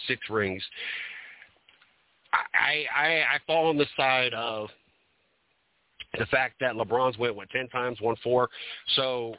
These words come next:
ultimately he's got four gold medals, six silver medals. All Jordan got is six, six,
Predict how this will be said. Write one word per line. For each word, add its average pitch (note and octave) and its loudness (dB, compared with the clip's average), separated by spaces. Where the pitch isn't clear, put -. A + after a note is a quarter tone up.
ultimately D3 4
he's B2+ -6
got C3+ 0
four D3 2
gold C3 2
medals, B2 -2
six C3 -8
silver G#2+ -6
medals. F2 -12
All D3 4
Jordan C3 -2
got A#2+ -2
is G#2+ -12
six, B2 -8
six, C#3+ 0